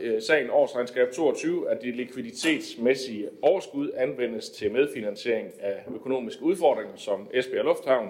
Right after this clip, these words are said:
skole, voksen og familie, med i alt niogfirs millioner kroner, som yderligere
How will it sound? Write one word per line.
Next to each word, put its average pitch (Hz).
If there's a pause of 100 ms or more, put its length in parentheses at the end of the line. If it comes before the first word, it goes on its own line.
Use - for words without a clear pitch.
(120)
skole, 151 (380)
voksen 120
og 107
familie, 143
med 123
i 123
alt 127
niogfirs 117
millioner 101
kroner, 156 (380)
som 117
yderligere 104